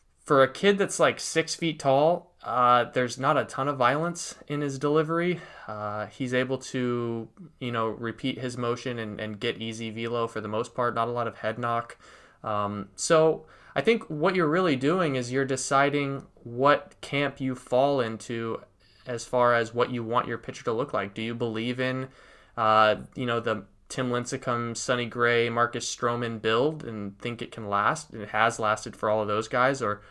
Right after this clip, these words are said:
uh, do you like the safety of, y-, you know, a, a hundred years of what a starting pitcher should look like? So that's kind of the, the rundown on those two dudes.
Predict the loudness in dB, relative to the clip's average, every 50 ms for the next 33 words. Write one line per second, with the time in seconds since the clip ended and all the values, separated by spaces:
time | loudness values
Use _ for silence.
0 | -20 -20 -20 -20 -10 _ -2 0 2 2 2 2 0 0 -2 -2 2 2 2 2
1 | 2 -4 -6 -4 -2 -2 -2 -2 -4 -8 -8 -4 -2 0 0 -2 -4 -6 -10 -18
2 | -20 -20 -20 -20 -20 -20 _ _ _ _ -20 _ _ _ -20 -16 -12 -12 -10 -10
3 | -8 -6 -4 -2 -2 -2 -2 -2 -4 -6 -8 -4 -4 -4 -2 0 -2 -2 0 -2
4 | -2 -2 -4 -4 -2 0 0 -2 -2 -4 -8 -6 -4 -4 -2 -2 -2 -4 -4 -8
5 | -6 -4 -4 -4 -4 -6 -8 -10 -10 -8 -8 -10 -10 -8 -10 -12 -6 -6 -8 -6
6 | -6 -6 -8 -8 -10 -12 -10 -8 -8 -8 -8 -12 -20 -20 -20 -20 -20 -20 _ _
7 | _ -10 -10 -8 -6 -4 -4 -4 -2 0 0 0 0 -2 -6 -16 -20 -20 -20 -20
8 | -20 -20 -16 -8 -4 -2 0 0 0 2 2 0 2 2 0 -2 -2 -4 -6 -6
9 | -8 -12 -12 -10 -10 -10 -10 -10 -12 -14 -20